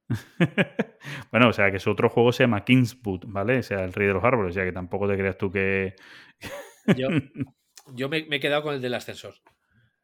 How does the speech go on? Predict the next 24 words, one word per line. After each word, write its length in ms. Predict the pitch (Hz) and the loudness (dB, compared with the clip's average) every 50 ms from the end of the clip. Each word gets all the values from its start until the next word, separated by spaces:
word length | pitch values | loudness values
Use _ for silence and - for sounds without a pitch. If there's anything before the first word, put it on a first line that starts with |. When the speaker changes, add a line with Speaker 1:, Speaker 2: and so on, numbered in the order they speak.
| _ _ _ _ _ _ _ _ _ | _ _ _ _ _ _ _ _ _
Speaker 1:
Vale, 300 | - 113 95 92 87 85 | -6 -4 -4 -4 -6 -8
sí, 140 | - - 107 | -4 -2 -2
ese, 260 | 104 - - 120 117 127 | 0 2 2 2 2 2
ese, 340 | 110 - 151 151 139 127 | 2 6 6 6 6 6
para 340 | - - - - 107 110 107 | 2 0 0 2 2 2 2
ti, 120 | - 139 117 | 2 2 2
de 100 | 107 101 | 2 0
los 120 | 101 95 | 0 -2
tres 180 | - 160 160 - | 0 -2 -2 0
que 100 | - 147 | 0 0
he 40 | |
dicho, 380 | 135 151 160 - - 208 208 - - | 0 0 -2 0 0 0 0 0 -2
ese 200 | 131 - - 123 | -6 -2 0 0
es 60 | 107 | 0
el 120 | 113 107 | 0 -2
que 120 | - - 107 | -2 -4 -4
tú 100 | - 113 | -4 -4
tienes 180 | 101 110 104 - | -4 -2 -4 -4
que 100 | - 107 | -6 -8
probar. 320 | 95 92 87 87 - _ _ _ _ - - | -8 -8 -8 -10 -12 _ _ _ _ -14 -8
Speaker 2:
Y 180 | 143 135 127 | -4 -2 -2
el, 200 | 120 120 117 123 | 0 -2 -4 -6
el 200 | 135 127 117 117 | -6 -8 -8 -4
Paradise, 680 | - 135 139 147 151 160 156 160 170 185 175 - - | -4 -2 -2 0 0 -2 -2 -2 -4 -6 -8 -10 -12